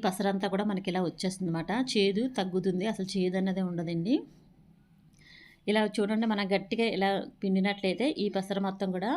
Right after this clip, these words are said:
వచ్చేస్తుంది అనమాట. ఇలానే మిగతా కాకరకాయలన్నీ కూడా పిండుకుంటే మనకి ఇలా చేదు వచ్చేస్తుందండి. ఇప్పుడు మనం ఎలాగా ఫ్రై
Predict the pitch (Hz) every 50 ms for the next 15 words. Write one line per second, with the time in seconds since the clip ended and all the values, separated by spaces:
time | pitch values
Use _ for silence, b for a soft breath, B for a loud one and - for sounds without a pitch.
0 | 453 453 - - 180 160 - - 175 175 - 175 165 165 165 - 190 196 190 -
1 | B B B B B B B B B 202 214 208 214 262 349 370 254 208 196 196
2 | 220 220 220 185 175 185 190 170 190 185 185 185 185 190 185 208 202 - 202 175
3 | 170 175 180 180 170 196 294 339 285 202 185 190 240 285 - - 165 165 185 185
4 | 180 190 254 254 254 208 180 180 180 190 190 - 185 185 190 - 185 180 180 175
5 | 196 269 359 - - 254 214 - - 226 226 208 202 214 277 453 - - - _
6 | B B B B B B B B B B B _ - - 202 202 202 220 226 208
7 | 214 220 226 - 208 190